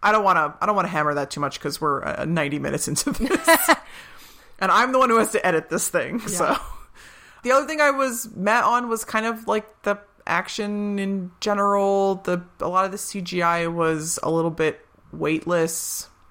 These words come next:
Speaker 1: I don't know, like, the ship flying around, it didn't feel very real. Not inside the ship, but when you saw the ship from the un-, outside, it didn't feel very real. There was just a lot of stuff where I was like, "Oh, that's very C G I.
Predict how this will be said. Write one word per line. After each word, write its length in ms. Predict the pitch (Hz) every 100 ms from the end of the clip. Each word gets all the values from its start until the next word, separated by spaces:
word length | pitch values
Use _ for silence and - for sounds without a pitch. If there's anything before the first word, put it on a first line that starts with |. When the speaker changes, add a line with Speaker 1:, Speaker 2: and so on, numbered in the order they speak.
| _ _ - - - - _ -
Speaker 1:
I 60 | 175
don't 140 | 170
know, 220 | 160 156
like, 200 | 156 151
the 80 | 151
ship 380 | - - 202 190
flying 460 | - 185 180 180 175
around, 600 | 170 165 170 170 170 -
it 160 | 160
didn't 320 | 165 165 170
feel 440 | - 185 170 170 160
very 480 | 160 170 160 160 156
real. 560 | 156 160 160 156 156
Not 240 | 190 208 190
inside 320 | 190 175 151
the 60 |
ship, 200 | 156 143
but 80 | 143
when 120 | 143
you 80 | 147
saw 220 | 147 156
the 60 | 156
ship 180 | - 156
from 120 | 147
the 100 | 139
un-, 180 | 135 143 -
outside, 380 | 156 147 202 196
it 80 | 185
didn't 200 | 170 170
feel 200 | - 175
very 280 | 165 160 156
real. 640 | 156 156 151 147 147 147 - - _ _ - -
There 100 | 233
was 100 | 233
just 160 | 262
a 40 | 269
lot 220 | 220 208
of 100 | 208
stuff 280 | - 185 180
where 80 | 165
I 80 |
was 200 | 160 160
like, 360 | 156 156 151 -
"Oh, 200 | 185 208
that's 460 | 190 233 247 - -
very 460 | 156 185 226 247 240
C 200 | 196 175
G 200 | 143 135
I. 300 | 131 139